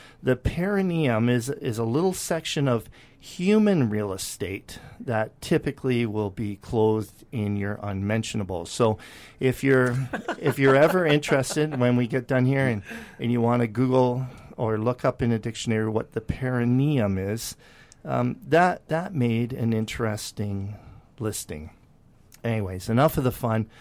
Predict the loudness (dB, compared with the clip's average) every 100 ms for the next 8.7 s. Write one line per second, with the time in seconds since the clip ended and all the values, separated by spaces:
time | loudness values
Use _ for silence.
0 | -20 -20 -20 -20 -20 0 4 4 4 0
1 | 0 -2 0 0 2 6 6 6 4 2
2 | 2 2 2 0 2 0 -2 0 0 2
3 | 4 4 2 4 2 0 -4 -4 0 -2
4 | -2 0 2 2 2 2 2 4 0 0
5 | -6 -4 -4 -4 -6 -6 -2 2 2 2
6 | -2 -6 -6 -8 -8 -10 -10 -10 -10 -6
7 | -6 -6 -6 -4 -4 -2 0 0 0 -4
8 | -6 -6 -2 0 0 -2